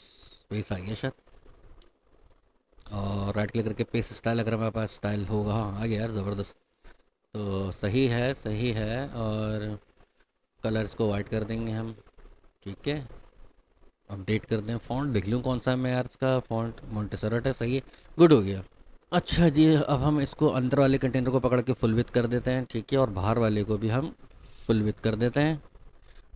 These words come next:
और अंदर वाले को हम सिलेक्ट करके कर देते हैं नाइंटी, और बाहर वाले को क्लिक करके इसको बोलते हैं कि भाई सेंटर में ले आओ उसको, टेक्स्ट को, तो गुड हो गया,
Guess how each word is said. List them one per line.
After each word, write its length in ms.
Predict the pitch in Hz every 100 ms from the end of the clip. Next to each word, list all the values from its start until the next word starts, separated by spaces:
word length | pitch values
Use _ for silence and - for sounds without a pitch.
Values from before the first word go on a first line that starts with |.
| -
और 440 | - 120 123 123 71
अंदर 340 | 131 143 156
वाले 340 | 151 139 120 120
को 280 | - 123 127
हम 160 | 117
सिलेक्ट 300 | 117 - 120
करके 260 | - 107 117
कर 160 | 113 110
देते 240 | 110 113
हैं 200 | 113 131
नाइंटी, 500 | 135 107 104 98 104 - - _ - - - - - - - - - - - -
और 300 | 107 101 101
बाहर 440 | 98 98 117 123 123 - - - -
वाले 160 | 107 110
को 100 | 113
क्लिक 200 | 110 -
करके 220 | 107 -
इसको 160 | -
बोलते 280 | 117 110 107
हैं 40 | 127
कि 80 |
भाई 220 | 120 117 131
सेंटर 340 | - 107 113
में 140 | 120
ले 100 | 107
आओ 80 | 95
उसको, 200 | 98 -
टेक्स्ट 280 | - 95 -
को, 60 | - - - - - - -
तो 400 | - 113 113 117 110
गुड 140 | 117
हो 80 | 101
गया, 200 | 92 92